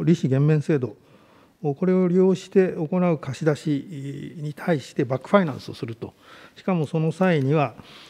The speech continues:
えー、日銀からの貸し出しの金利はゼロにするだけでなくですね、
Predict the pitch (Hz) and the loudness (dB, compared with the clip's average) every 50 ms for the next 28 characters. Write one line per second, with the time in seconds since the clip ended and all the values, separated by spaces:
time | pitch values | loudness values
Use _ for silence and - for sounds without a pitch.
0 | - - _ - 160 139 135 135 135 131 127 131 131 - - - - 165 156 151 | -20 -20 _ -10 -8 -6 -6 -6 -6 -6 -8 -8 -10 -12 -12 -14 -12 -12 -10 -10
1 | 147 139 - 170 156 156 160 147 - 160 160 151 139 131 127 127 151 180 165 143 | -10 -6 -4 -2 0 0 0 0 2 0 2 2 0 0 -2 -4 -6 -6 -6 -6
2 | 147 139 143 - - 156 120 - 160 151 135 - - 147 139 135 170 165 165 156 | -6 -8 -10 -8 -8 -8 -6 -2 -2 -2 -2 -2 -4 -6 -6 -6 -8 -10 -6 -2
3 | 151 156 143 120 - 165 - - 160 147 139 143 143 139 135 135 160 160 147 139 | -2 -2 -2 -2 -4 -8 -4 0 0 0 2 2 2 2 4 4 4 4 2 2
4 | 123 117 110 - 147 131 123 123 135 131 170 151 131 110 117 135 143 - - 92 | -2 -4 -6 -8 -10 -8 -6 -6 -6 -6 -4 -6 -6 -6 -6 -6 -6 -6 -8 -10
5 | - - - - 151 180 | -10 -10 -8 -6 -6 -6